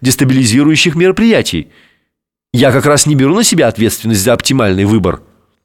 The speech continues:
«Он не берёт на себя ответственность», грянул Демиург. «Да ведь это же главное, неужели не ясно? Оптимальный выбор.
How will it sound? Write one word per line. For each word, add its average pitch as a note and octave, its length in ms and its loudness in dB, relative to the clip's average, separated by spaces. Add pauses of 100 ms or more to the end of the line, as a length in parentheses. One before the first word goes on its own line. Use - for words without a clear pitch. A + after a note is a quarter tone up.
(800)
«Он D3 220 2
не C#3+ 80 2
берёт C3 380 2
на A2+ 100 0
себя G#2 360 0
ответственность», F2 880 -4
грянул F#2+ 420 -2
Демиург. G2 540 -2 (580)
«Да C3 140 0
ведь C#3+ 180 0
это D3 240 0
же B2 200 0
главное, G#2+ 640 0
неужели A2+ 440 0
не E3+ 200 0
ясно? F#2 560 -4 (340)
Оптимальный D#3 720 0
выбор. C#3 480 -2